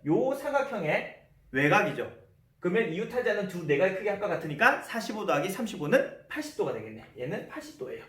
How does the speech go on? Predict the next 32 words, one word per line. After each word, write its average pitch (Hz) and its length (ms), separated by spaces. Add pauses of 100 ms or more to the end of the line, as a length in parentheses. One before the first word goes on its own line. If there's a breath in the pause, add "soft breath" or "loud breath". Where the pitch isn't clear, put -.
(1040 loud breath)
자, - 340
이 247 160
공식이 320 460
기억 269 240
안 240 100
나면 254 200
어떻게 - 160
풀면 262 260
돼? - 480
어, 233 180
사십오랑 254 500
삼십오랑 262 420
더하면 196 500
팔십 - 280
도. - 300
팔십 - 220
도니까 202 280
여기는 190 300
삼각형이가 262 500
백 175 200
도. - 340
그럼 185 180
여기가 208 380
백 151 180
도에서, 190 580
백팔십 170 380
도에서 269 340
백 170 160
도를 190 160
빼니까 180 400
팔십 - 320
도. - 240